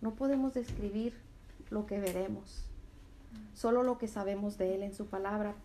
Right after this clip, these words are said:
pero en persona será aún mucho mejor. Dice un himno que cantamos en la iglesia: "Bella es la luna, es el sol más bello, y las estrellas sin igual,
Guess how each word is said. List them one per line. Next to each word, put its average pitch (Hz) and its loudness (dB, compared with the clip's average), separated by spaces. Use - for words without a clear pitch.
pero 214 6
en 202 2
persona 262 2
será 208 2
aún 247 4
mucho 208 -2
mejor. 185 -4
Dice 226 4
un 240 4
himno 226 2
que 208 -6
cantamos 190 -2
en 202 0
la 196 -2
iglesia: 185 0
"Bella 226 6
es 269 2
la 285 4
luna, 254 4
es 208 0
el 262 4
sol 240 2
más 208 -2
bello, 202 0
y 214 0
las 208 4
estrellas 226 2
sin 214 0
igual, 190 2